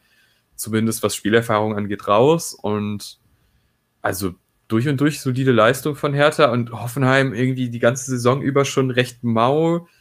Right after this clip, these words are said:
Hatten ja mal so ein paar Spiele, wo es, wo es gut war, wo man dachte, ja, klar, das ist so das alte Hoffenheim.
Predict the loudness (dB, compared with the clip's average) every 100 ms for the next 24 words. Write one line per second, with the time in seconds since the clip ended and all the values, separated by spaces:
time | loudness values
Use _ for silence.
0 | _ _ _ _ -6 -2 2 2 2 0
1 | -2 0 2 2 0 -10 _ -8 -2 2
2 | 0 0 -2 -2 -6 -14 -16 _ _ _
3 | _ -10 -6 -6 -6 -4 -4 0 2 2
4 | 2 0 0 2 4 4 2 0 0 -4
5 | -6 -8 -8 -6 -2 0 -2 -6 -4 -2
6 | 0 -2